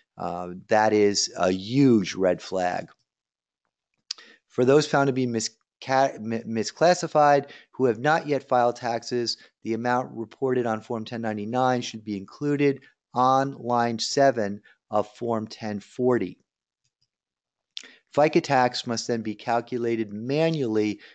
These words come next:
using Form eight nine one nine, which is an uncollected Social Security and Medicare tax on wages. In addition, the taxpayer should include Form forty-eight fifty-two, the substitute for Form W two wage and tax statement,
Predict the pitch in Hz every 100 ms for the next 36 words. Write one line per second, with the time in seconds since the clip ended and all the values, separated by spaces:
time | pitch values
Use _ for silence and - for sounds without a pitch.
0 | _ 120 117 117 110 120 113 113 120 127
1 | 131 117 113 110 107 123 175 196 123 98
2 | 90 87 190 - - _ 110 - 117 107
3 | 113 123 123 117 113 120 107 113 110 107
4 | 104 - 117 110 104 107 107 107 104 101
5 | - 98 92 - 95 92 104 104 95 90
6 | - - - _ _ _ _ - 117 113
7 | 147 156 - 170 175 - - - 117 135
8 | 123 - 131 123 113 117 113 - 120 113
9 | - 113 104 123 117 110 107 107 - 95
10 | - 196 190 190 - - _ - 107 135
11 | 131 131 - 131 127 110 - 120 113 117
12 | 107 107 101 - 160 151 147 117 113 117
13 | 113 95 95 127 123 - - 127 127 123
14 | 123